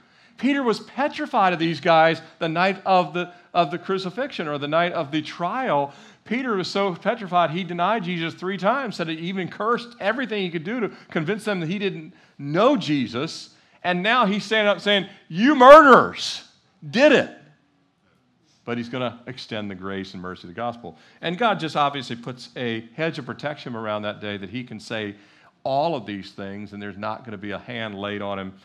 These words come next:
Uh, later in his life, he's going to die a martyr's death, but not on this day. Uh, "God has made this Jesus whom you crucified, both Lord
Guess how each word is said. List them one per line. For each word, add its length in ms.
Uh, 100
later 400
in 60
his 100
life, 220
he's 160
going 240
to 80
die 220
a 40
martyr's 400
death, 320
but 100
not 200
on 80
this 180
day. 320
Uh, 220
"God 260
has 140
made 180
this 140
Jesus 340
whom 180
you 120
crucified, 760
both 260
Lord 560